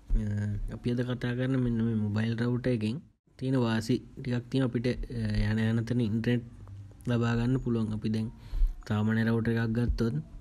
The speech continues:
අ, අපිට ඒකේ සප්ලයි එක දීලම තියන්න ඕන.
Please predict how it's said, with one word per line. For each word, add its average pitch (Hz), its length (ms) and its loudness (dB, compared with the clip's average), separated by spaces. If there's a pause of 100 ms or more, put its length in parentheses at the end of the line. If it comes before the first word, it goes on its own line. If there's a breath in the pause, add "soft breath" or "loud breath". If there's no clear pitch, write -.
අ, 110 60 -2 (200)
අපිට 110 220 -8
ඒකේ 113 340 0
සප්ලයි 110 380 0
එක 131 200 0 (520 loud breath)
දීලම 120 360 4
තියන්න 110 340 2
ඕන. 101 160 0